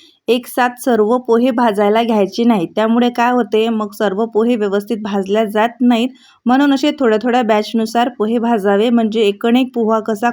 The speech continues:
खुसखुशीत भाजला जातो." आणि ती मुरमुरेसुद्धा भाजून घेते, त्याने ते काय होते, मुरमुऱ्यांमध्ये सुद्धा थोडंफार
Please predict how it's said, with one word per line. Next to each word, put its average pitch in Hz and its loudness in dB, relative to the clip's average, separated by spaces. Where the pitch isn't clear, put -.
खुसखुशीत 226 -6
भाजला 196 -2
जातो." 180 -4
आणि 254 0
ती 302 0
मुरमुरेसुद्धा 247 0
भाजून 220 0
घेते, 247 -2
त्याने 220 -2
ते - -10
काय 247 2
होते, 214 0
मुरमुऱ्यांमध्ये 220 -2
सुद्धा 233 -6
थोडंफार 214 0